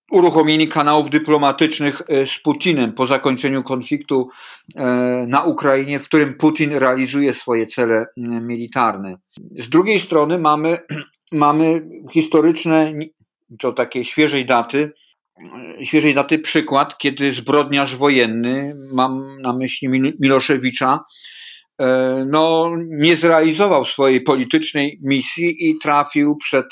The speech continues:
em, trybunał. Będąc właściwie w areszcie, zmarł, wywinął się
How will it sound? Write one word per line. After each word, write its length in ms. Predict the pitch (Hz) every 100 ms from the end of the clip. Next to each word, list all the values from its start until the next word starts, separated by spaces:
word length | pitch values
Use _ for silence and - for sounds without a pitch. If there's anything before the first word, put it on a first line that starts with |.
| - -
em, 380 | 131 131 131 131 131 131 131 127
trybunał. 680 | - 139 131 123 117 120 139 - _ 165 - - 147 139
Będąc 520 | 139 139 135 127 -
właściwie 400 | 135 127 - 151
w 60 | 139
areszcie, 760 | 127 127 139 139 - 139 123 120 - -
zmarł, 540 | 139 139 127 120 127 123
wywinął 500 | 127 120 135 131 123
się 360 | - 123 117